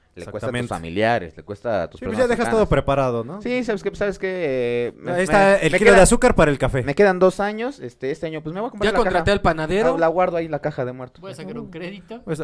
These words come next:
Speaker 2: ¡a huevo!
Speaker 1: Exactamente,
Speaker 2: Exactamente.
Speaker 1: también.
Speaker 3: Eso
Speaker 1: Me
Speaker 3: es bueno.
Speaker 1: embarco, cabrón, güey. Este, pinche crédito, vergas, güey, mamalón, güey. Y me voy a la verga, güey, a disfrutar mi dinero hasta que me cargue la chingada.
Speaker 3: Ah,
Speaker 2: Sí,
Speaker 3: pues
Speaker 2: sí.
Speaker 3: estaría
Speaker 2: No
Speaker 3: bien
Speaker 2: mames,
Speaker 3: también.
Speaker 2: a la mera hora no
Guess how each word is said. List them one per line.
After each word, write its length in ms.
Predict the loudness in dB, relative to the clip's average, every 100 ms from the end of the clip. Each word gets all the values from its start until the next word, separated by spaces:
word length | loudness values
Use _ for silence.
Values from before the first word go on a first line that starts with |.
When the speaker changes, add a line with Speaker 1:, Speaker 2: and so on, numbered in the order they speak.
| -4
Speaker 2:
¡a 260 | -2 -2
huevo! 1000 | -2 0 2 6 8 10 8 6 4 4
Speaker 1:
Exactamente, 880 | 2 0 0 0 -2 -4 -4 -6 -6
Speaker 2:
Exactamente. 440 | -6 -6 -6 -8 -8
Speaker 1:
también. 180 | -10 -8
Speaker 3:
Eso 80 |
Speaker 1:
Me 100 | -4
Speaker 3:
es 60 | -4
bueno. 120 | -6
Speaker 1:
embarco, 420 | -2 0 0 -4 -6
cabrón, 580 | -4 -4 -4 -6 -6
güey. 300 | -6 -4 -6 -10 _ _ _ _
Este, 800 | -14 -14 _ -8 -4 -4 -6 -8 -14 _ -18
pinche 180 | -14 -8
crédito, 300 | -6 -6 -10
vergas, 460 | -4 -2 -2 -4 -8
güey, 120 | -10
mamalón, 460 | -12 -10 -10 -10 -12
güey. 300 | -14 -16 -16
Y 40 |
me 160 | -14 -10
voy 200 | -8 -8
a 40 |
la 120 | -8
verga, 240 | -12 -12 -14
güey, 180 | -16
a 120 | -16 -16
disfrutar 440 | -18 -16 -14 -14
mi 80 | -14
dinero 240 | -14 -12
hasta 160 | -12 -14
que 80 | -14
me 100 | -16
cargue 220 | -14 -12
la 100 | -14
chingada. 380 | -16 -16 -16 -16 _ _ _ -12
Speaker 3:
Ah, 0 |
Speaker 2:
Sí, 80 | -10
Speaker 3:
pues 80 | -10
Speaker 2:
sí. 40 | -12
Speaker 3:
estaría 220 | -14 -12
Speaker 2:
No 80 | -10
Speaker 3:
bien 60 | -10
Speaker 2:
mames, 200 | -8 -6
Speaker 3:
también. 140 | -4
Speaker 2:
a 20 |
la 60 | -4
mera 260 | -4 -4 -4
hora 180 | -6
no 180 | -8 -14